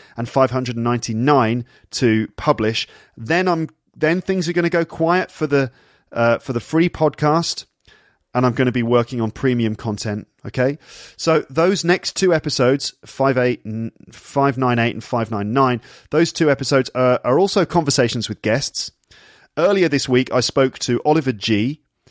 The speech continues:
the Australian journalist, and he told me lots of interesting stories about things like the recent fire at the Notre Dame Cathedral,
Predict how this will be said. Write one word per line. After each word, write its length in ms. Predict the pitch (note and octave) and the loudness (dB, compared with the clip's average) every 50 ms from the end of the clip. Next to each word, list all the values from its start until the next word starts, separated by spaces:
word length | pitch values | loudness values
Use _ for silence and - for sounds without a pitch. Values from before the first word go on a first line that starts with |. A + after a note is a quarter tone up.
| _ _ _ _ - | _ _ _ _ -6
the 200 | A#2 A#2 A2+ A#2 | -2 0 0 2
Australian 600 | - B2+ A2+ - - C#3+ C#3+ C#3 C#3 B2+ A#2 G#2+ | 2 0 0 0 2 2 2 4 4 2 2 0
journalist, 680 | - A#2+ A2+ G#2 G2 F#2+ F#2 G2 G#2+ A2 - - - - _ _ _ _ _ - | 2 2 2 2 2 0 -2 -4 -4 -4 -6 -10 -12 -14 _ _ _ _ _ -4
and 100 | A2 C#3 | 0 0
he 80 | D#3 | 0
told 280 | D#3 - G3 G3 F#3+ E3+ | 2 2 2 2 4 4
me 80 | E3+ C#3+ | 2 2
lots 200 | F3+ D#3 - - | 0 -2 -2 -2
of 80 | D3+ | 0
interesting 440 | E3 E3+ - - E3 - - D3+ C3+ | 0 0 0 0 -2 0 0 -2 -4
stories 500 | - - D3+ D3 D3+ D3+ D3+ D3 C3+ - _ _ _ _ - | -2 0 2 2 4 4 2 2 0 -4 _ _ _ _ -4
about 240 | A2 B2 A#2+ - - | 0 0 0 0 0
things 260 | D3 C#3 C3+ B2 - | -2 -2 0 0 0
like 160 | B2+ A#2+ - | 0 0 0
the 80 | G#2+ G#2+ | -2 -2
recent 380 | A#2+ C3+ B2+ - C3 - - | -2 -2 -2 -2 -6 -10 -12
fire 420 | - - - A#2+ A#2+ B2+ B2 B2+ - - | -10 -4 -2 0 0 2 0 0 -2 -4
at 140 | A2+ A2 - | -6 -4 -4
the 60 | G#2 | -2
Notre 320 | G#2+ A#2+ B2+ - - B2 | 0 0 -2 -2 -2 -2
Dame 220 | G2+ A#2 A2 A2 G#2+ | 0 0 0 0 -2
Cathedral, 640 | - F#2+ - - B2+ A#2+ A2+ - A#2 A2+ A2 - | -6 -8 -4 -2 0 0 0 2 2 2 2 2